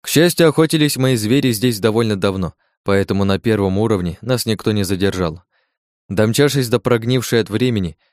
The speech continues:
и давным-давно провалившейся решётки в одном из подземных закутков, я спрыгнул на второй уровень и со всех лап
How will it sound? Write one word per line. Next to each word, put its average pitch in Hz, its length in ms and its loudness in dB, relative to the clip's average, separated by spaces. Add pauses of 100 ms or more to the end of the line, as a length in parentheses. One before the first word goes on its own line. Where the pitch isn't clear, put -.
и 151 140 0
давным-давно 123 760 2
провалившейся 101 680 -2
решётки 95 460 -2
в 87 120 -2
одном 101 300 0
из - 80 -4
подземных 98 460 0
закутков, - 560 -2 (440)
я 120 220 2
спрыгнул 151 460 2
на 131 80 2
второй 127 280 2
уровень 117 460 0 (300)
и 104 140 0
со 127 140 0
всех 120 260 -2
лап 127 260 0